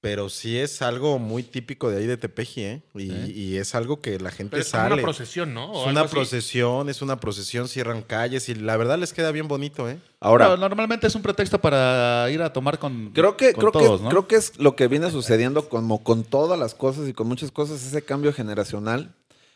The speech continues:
Speaker 4: en donde hace unos días me di la vuelta aquí por el centro donde vivimos.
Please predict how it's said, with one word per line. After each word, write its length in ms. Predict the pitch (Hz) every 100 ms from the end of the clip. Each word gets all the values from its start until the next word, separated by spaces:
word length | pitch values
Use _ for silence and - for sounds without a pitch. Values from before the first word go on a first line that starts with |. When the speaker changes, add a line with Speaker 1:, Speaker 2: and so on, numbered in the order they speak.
| _ _
Speaker 4:
en 200 | 107 110
donde 680 | 113 113 113 113 110 113 _ _ _ _ _ _ - -
hace 240 | 151 170
unos 220 | 202 180
días 380 | 147 170 180 - _ -
me 180 | 120 120
di 80 |
la 100 | 131
vuelta 280 | 135 135 131
aquí 160 | 123 123
por 160 | 113 107
el 80 |
centro 300 | 107 117 123 110
donde 180 | 104
vivimos. 640 | 101 107 123 143 202 -